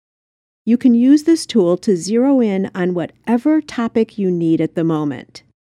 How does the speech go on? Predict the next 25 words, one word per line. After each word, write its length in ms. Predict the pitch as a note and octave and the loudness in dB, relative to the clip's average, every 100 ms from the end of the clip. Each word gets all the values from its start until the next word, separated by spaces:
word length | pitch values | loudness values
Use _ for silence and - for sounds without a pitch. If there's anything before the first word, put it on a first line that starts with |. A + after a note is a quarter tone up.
| _ _ _ _ - | _ _ _ _ -4
Do 100 | G#3+ | 0
you 80 | |
want 200 | F3+ E3+ | 0 0
to 60 | G#3 | -2
hear 380 | G#3 A3 G3+ A#3 | 0 2 2 0
from 240 | - E3 | -4 -8
others 440 | - E3 F#3 A3+ - | -6 -6 -2 -4 -4
in 200 | F#3+ E3+ | -8 -6
your 280 | E3 D3+ D#3+ | -4 -6 -6
specific 520 | - F3+ - - D#3+ | -8 -8 -6 -6 -4
industry? 800 | C#3+ D3+ F#3+ - B3+ C4+ E4 F4+ _ _ _ _ _ _ | -4 -4 -6 -2 0 0 -2 -6 _ _ _ _ _ _
How 160 | D4+ D#4+ | 0 2
about 380 | E4+ D#4+ D4 | 2 0 -2
details 500 | - C4+ C4+ G#3 - | -2 -4 -2 -8 -6
on 160 | A#2 C3 | -10 -10
Pinterest 720 | - C4 B3 - - - - - | -2 0 2 -2 -10 -14 -18 -8
or 140 | A3 A#3 | 0 0
setting 360 | - B3 B3 | 2 0 2
up 160 | A3+ A3+ | 0 -2
an 200 | G3 - | -6 -4
email 300 | F#3 G3+ E3 | -4 -2 -4
strategy? 800 | - D#3+ C3+ C#3 D#3 - - _ _ _ _ _ _ _ _ | -6 -8 -6 -8 -10 -14 -16 _ _ _ _ _ _ _ _
You 120 | B3 A#3+ | -4 -2
can 240 | - B3 | 2 2
now 280 | A3+ A3+ | 2 0